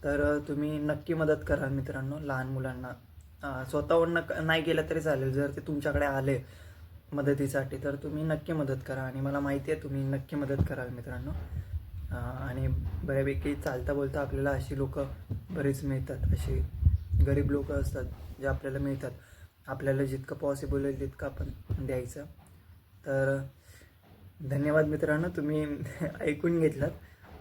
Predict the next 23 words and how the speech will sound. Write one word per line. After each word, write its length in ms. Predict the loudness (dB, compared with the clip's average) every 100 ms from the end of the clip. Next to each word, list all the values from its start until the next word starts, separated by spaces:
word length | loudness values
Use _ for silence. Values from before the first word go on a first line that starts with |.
| -12
अ, 440 | -6 -4 -2 -2 -4 -8 -20 -20 -20 -4
लेक्चर 380 | 0 2 4 4 4
तर 60 |
नाही 220 | 2 4
म्हणेन, 280 | 2 2 0
पण, 320 | -2 -2 -2 -6 -12 -18 -14
अ, 320 | -8 -4 -4 -6 -10 -18 -16 -12 -12 -14 -2
आपल्यासाठीच 680 | 2 4 6 6 6 4 4
आहे, 420 | 2 2 -8 -2
जे 140 | 4 4
मला 220 | 6 6
तुमच्यापर्यंत 960 | 6 4 4 6 4 2 0 -2 -8
सांगावंसं 480 | -4 2 4 4 2
वाटलं. 300 | -2 -2 -6 -8 -16 -20 -20 -20 -20 -8 -2
तर 160 | 0
तुम्ही 360 | 0 0 0 0
नक्की 360 | -2 -4 -4 -2 0 -2 -6 -16 -18 -10
लहान 260 | 0 4 4
मुलांना 360 | 4 2 4 2
वगैरे 180 | 2
मदत 320 | 2 2 0 0
कराल, 200 | 0 0
मला 200 | 2